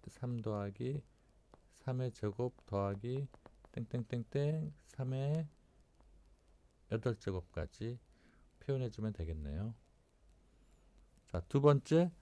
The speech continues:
어, 문제를 보면은 첫 번째 색칠된 삼각형의 넓이가 일일 때 다섯 번째 색칠된 삼각형의 넓이의, 어, 합을 물어보고 있습니다.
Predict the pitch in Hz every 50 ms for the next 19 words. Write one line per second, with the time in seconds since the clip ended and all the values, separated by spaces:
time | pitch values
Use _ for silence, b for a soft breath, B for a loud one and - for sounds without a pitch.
0 | b b b b b b _ - - 78 - - - _ - - - _ - -
1 | - 127 127 135 127 139 139 127 127 131 - 101 95 101 101 101 117 139 147 151
2 | 147 - - - b b b b b b b - - - - - - - - 180
3 | 175 - - - 175 170 165 - - 160 156 151 - 165 151 - - 156 147 147
4 | 147 143 139 - 147 143 139 139 131 - - 131 131 127 120 98 95 101 98 110
5 | 107 127 123 - - 127 123 113 107 120 107 101 - - 98 95 104 123 127 -
6 | - - 104 - 156 156 151 - - 135 131 123 - - 131 127 - - 123 -
7 | - - 120 113 123 120 117 - 120 120 117 113 - - 113 113 113 110 90 87
8 | 92 90 - 101 107 117 127 127 b b b b b b b b b b - -
9 | 73 78 76 78 78 85 - - - - 175 165 165 143 110 107 117 101 98 92
10 | - 87 85 - - 82 73 71 - 92 101 113 117